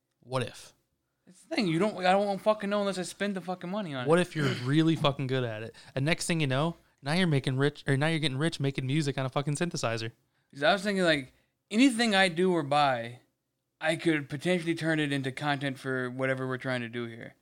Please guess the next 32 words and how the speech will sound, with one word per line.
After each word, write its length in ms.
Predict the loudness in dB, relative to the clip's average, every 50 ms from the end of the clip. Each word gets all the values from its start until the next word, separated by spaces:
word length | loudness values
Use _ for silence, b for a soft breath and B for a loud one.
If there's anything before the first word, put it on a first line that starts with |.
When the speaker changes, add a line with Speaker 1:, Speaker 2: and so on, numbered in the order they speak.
| _
Speaker 1:
Yeah. 220 | -12 -10 -8 -10 -10 -10
Speaker 2:
Is, 180 | -12 -12 -10 -4
there's, 200 | 0 0 0 0
there's 260 | -2 -4 -4 -4 -4 -2
a 40 | -2
YouTube 280 | -2 -2 -2 -4 -6
channel 280 | -4 -2 0 0 0 0
that 160 | 0 -2 0
right 180 | 0 0 2 2
now 120 | 2 2 0
all 160 | 0 0 -2
we 100 | -2 -4
do 200 | -4 -4 -4 -4
is 100 | -4 -6
post 460 | -6 -6 -6 -6 -6 -6 -10 -12 -14 _ -12
this 220 | -10 -10 -10 -8
video. 400 | -8 -8 -8 -8 -10 -10 -8 -8
Uh, 20 |
the, 200 | -8 -6 -8 -8 -10 -12 -20 -20 -16
it's 220 | -16 -16 -14 -12 -12
an 100 | -12 -14 _ _ -8
audio 320 | -4 -4 -4 -4 -4 -6
file 480 | -8 -8 -8 -8 -8 -10 -14 -18 -18 _ -16
on 120 | -14 -12
the 80 | -10 -10 -10 -10
YouTube 160 | -12 -14 -18
channel, 240 | -14 -14 -14 -14 -12
basically. 520 | -12 -12 -12 -14 -14 -18 -18 -16 -16 -18 -18 _ _ _ _ _ _ _ _ _ _ _ _ _
What 160 | 0 0 2
if 120 | 4 4 4
I 160 | 4 4 4
fucking 500 | 0 -2 -2 -2 -2 -2 -4 -4 -4